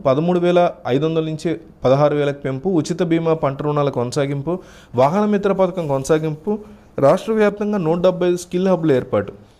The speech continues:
జిల్లాకి ఒక స్కిల్ డెవలప్‌మెంట్ కాలేజీ,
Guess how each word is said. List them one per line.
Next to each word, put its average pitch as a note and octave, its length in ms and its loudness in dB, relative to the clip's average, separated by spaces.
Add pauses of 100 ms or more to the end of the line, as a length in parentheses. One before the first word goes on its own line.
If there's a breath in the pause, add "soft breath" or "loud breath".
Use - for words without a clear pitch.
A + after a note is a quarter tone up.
(400 soft breath)
జిల్లాకి F3 500 2
ఒక F3 160 0
స్కిల్ E3+ 240 -2
డెవలప్‌మెంట్ E3+ 420 2
కాలేజీ, B2 460 -2